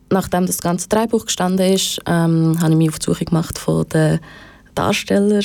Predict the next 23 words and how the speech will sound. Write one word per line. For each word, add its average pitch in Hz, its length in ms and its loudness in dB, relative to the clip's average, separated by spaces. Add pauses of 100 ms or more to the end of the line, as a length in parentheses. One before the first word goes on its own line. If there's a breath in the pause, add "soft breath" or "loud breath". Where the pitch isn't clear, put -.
und 170 180 -2
Darstellerinnen, 185 800 2 (420 loud breath)
also - 160 -4
Darstellenden. 165 720 0 (680 loud breath)
Und, 185 720 2
ähm, 180 760 2 (200)
dann 208 260 2
habe 190 180 2
ich 185 220 2
auf - 540 -6
Student 247 400 2
Film 359 280 2
mal 220 220 2
so 202 360 2 (600 loud breath)
einen 170 420 0
Beitrag 185 420 -2
geschrieben, 170 380 -2
ja, 170 280 -2 (560)
wir 175 100 0
würden 165 240 2
einen 160 100 -4
Kurzfilm 175 440 0
drehen 170 480 0